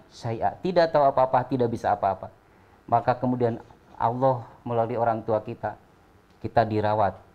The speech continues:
ya, sampai kita menjelang usia remaja, sampai dewasa, sampai tua. Bahkan orang tua itu kalau masih ada terus memperhatikan kita. Yang keempat, bekerja keras. Luar biasa,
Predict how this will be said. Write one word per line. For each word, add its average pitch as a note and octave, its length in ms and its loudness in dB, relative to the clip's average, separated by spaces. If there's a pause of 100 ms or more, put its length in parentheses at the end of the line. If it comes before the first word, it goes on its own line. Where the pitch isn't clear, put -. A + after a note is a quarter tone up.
(120)
ya, G2 200 -8 (120)
sampai A2 400 -4
kita A2+ 280 -6
menjelang G#2 480 -6
usia A2 280 -2
remaja, A2 480 -2
sampai A2 400 -6
dewasa, G#2+ 360 0
sampai F3+ 320 -6
tua. - 280 0 (260)
Bahkan B2+ 300 -2
orang C3+ 320 0
tua C3 120 -2
itu C3+ 120 -6 (160)
kalau C3+ 200 2
masih C3+ 240 0
ada C3 140 0
terus D#3+ 300 -4
memperhatikan A2 640 -4
kita. F#2+ 280 -10 (800)
Yang B2 400 2
keempat, B2+ 400 0 (240)
bekerja A2 480 -4
keras. - 640 -14 (800)
Luar G#2+ 320 2
biasa, A2 560 0